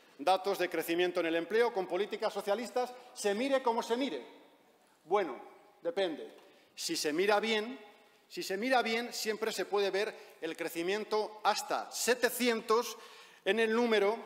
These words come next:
de asesores propagandísticos que tienen en Moncloa. Ahí sí tienen un dato de crecimiento, miren. Y en el número de enchufados, amigos personales del presidente,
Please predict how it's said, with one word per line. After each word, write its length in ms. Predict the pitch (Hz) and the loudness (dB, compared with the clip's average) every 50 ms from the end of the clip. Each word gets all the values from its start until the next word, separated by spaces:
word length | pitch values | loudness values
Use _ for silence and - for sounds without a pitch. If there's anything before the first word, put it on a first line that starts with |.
| - - - - - - - - | -12 -16 -18 -20 -20 -20 -20 -18
de 480 | - 151 196 202 208 220 202 - - - - - - - | 0 4 4 4 4 4 0 -6 -10 -16 -18 -20 -6 -4
asesores 580 | 165 165 - 190 - 226 233 233 226 226 233 | -2 0 0 2 4 6 6 8 8 6 4
propagandísticos 960 | 233 220 180 - 196 196 190 190 185 190 208 180 - 220 202 - 202 202 196 | 2 0 2 4 4 6 6 4 4 2 0 0 -2 -4 -2 0 0 0 0
que 120 | - 165 151 | -2 -4 0
tienen 320 | - 180 185 180 180 170 | 2 2 4 4 4 2
en 80 | 175 180 | 2 2
Moncloa. 500 | 190 196 185 254 285 254 190 147 123 - | 0 2 4 6 6 8 6 6 2 2
Ahí 200 | 160 180 208 220 | 4 4 4 4
sí 140 | - 226 220 | 2 -2 -2
tienen 360 | - 190 202 202 214 226 214 | 2 2 4 4 4 2 0
un 140 | 185 180 175 | 0 2 4
dato 280 | 180 196 196 - 196 190 | 4 4 6 4 4 2
de 100 | 185 175 | 2 2
crecimiento, 580 | - 185 - - 202 220 262 262 240 - 165 | 0 0 0 2 2 4 2 2 2 0 0
miren. 520 | 165 214 262 233 190 151 127 104 - - - - - - - - - _ | 2 2 4 4 2 2 0 -6 -10 -16 -20 -20 -20 -20 -20 -20 -20 _
Y 120 | - 160 175 | 0 2 4
en 120 | 170 175 | 4 6
el 100 | 170 165 | 4 4
número 520 | 180 214 233 240 247 233 247 269 269 254 - - - | 4 4 6 6 6 6 6 4 2 -2 -6 0 2
de 140 | 156 156 | 2 2
enchufados, 720 | 160 160 156 - 165 151 - 208 226 226 208 226 247 240 - | 2 0 -2 -4 -6 2 6 6 6 6 6 4 0 0 0
amigos 320 | 170 165 170 180 175 196 - | 0 2 4 4 2 2 0
personales 440 | - 185 156 - 170 180 185 185 | -2 -4 -4 0 2 2 2 2
del 120 | 165 170 165 | 0 0 -2
presidente, 540 | - - 165 - 196 196 196 196 220 214 | -2 -2 0 2 2 2 4 2 0 0